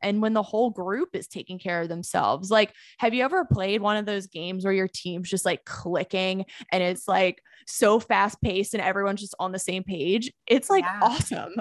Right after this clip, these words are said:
Speaker 1: <laughs>
Speaker 2: And you're just, like, like, y-, it's almost like you're, you're, um, like, you're in a tunnel in the sense of, like,
Speaker 1: <laughs>
Speaker 2: nothing else matters. It's just, like, you're so, like, zoned in and focused.
Speaker 1: Mm-hmm.
Speaker 2: And it's, like,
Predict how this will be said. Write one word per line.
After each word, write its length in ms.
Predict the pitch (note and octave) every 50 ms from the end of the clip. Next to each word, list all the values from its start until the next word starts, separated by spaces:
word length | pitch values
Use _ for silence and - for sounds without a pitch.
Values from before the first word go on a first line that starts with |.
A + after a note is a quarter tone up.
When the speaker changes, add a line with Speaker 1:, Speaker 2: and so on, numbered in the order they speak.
| -
Speaker 1:
<laughs> 180 | C4 C#4+ - - E4+ -
Speaker 2:
And 120 | C4+ A3+
you're 100 | A3+ A3+
just, 260 | G3+ A3+ A3+ A3+ -
like, 260 | A#3 G#3+ G#3 G3+ G3+
like, 240 | - G#3 G#3+ G3+ G#3 -
y-, 240 | G3 F#3+ F#3 G3+ A3+
it's 180 | A3+ G#3 G#3+ -
almost 320 | A#3 A3+ A#3+ B3+ B3 B3+
like 240 | B3+ A#3 G#3+ G#3+ -
you're, 400 | A3 G3 F#3+ F#3 F3+ F3+ F#3 -
you're, 400 | G3+ F#3+ F#3 F#3 F3+ F3+ F3 - - F3+
um, 760 | F3+ F3 F3 E3+ E3+ E3+ E3+ E3 E3 E3 E3 E3 F3+ - _ _ _ _ _ _ _ _ _ -
like, 360 | A3 G3 G3+ G3+ G3 - -
you're 140 | G#3+ G3 F#3+
in 200 | F#3+ A3 G3+ A3
a 80 | G#3 -
tunnel 440 | - - - G3 G3+ G#3+ G#3 G3
in 120 | F#3 F3+ F3+
the 80 | F3+
sense 360 | E3 - - F#3 F3+ F#3 - -
of, 100 | F#3 E3
like, 200 | F3 E3 E3 E3 - - - -
Speaker 1:
<laughs> 200 | _ _ - -
Speaker 2:
nothing 380 | - G#3+ A3+ A3+ A3+ A#3+ G#3+ G#3
else 200 | G3 F#3+ F#3+ -
matters. 400 | G3 F3 F3 F3+ F3 F3 E3 D#3+
It's 160 | F3 E3 -
just, 180 | - G#3 E3+ -
like, 180 | F#3+ F3 - -
you're 120 | F#3 F3+ E3
so, 520 | - - - - - G#3 G3 G3+ G3+ G3+
like, 320 | G3 G3 F3+ F3 F3 - _ _ _ _ _ _ _ -
zoned 520 | G3 F3 D#3+ F#3+ F#3+ F#3 F#3+ G3 G3 F#3+ E3+
in 200 | E3+ E3+ F#3 F#3
and 160 | F3 E3+ C#3+
focused. 480 | - F3 E3+ E3+ E3+ G3+ G3+ G#3+ F#3+ F3+
Speaker 1:
Mm-hmm. 80 | F3+ F#3+
Speaker 2:
And 80 | F3+ F3+
it's, 160 | E3+ - -
like, 220 | F3+ E3+ E3 -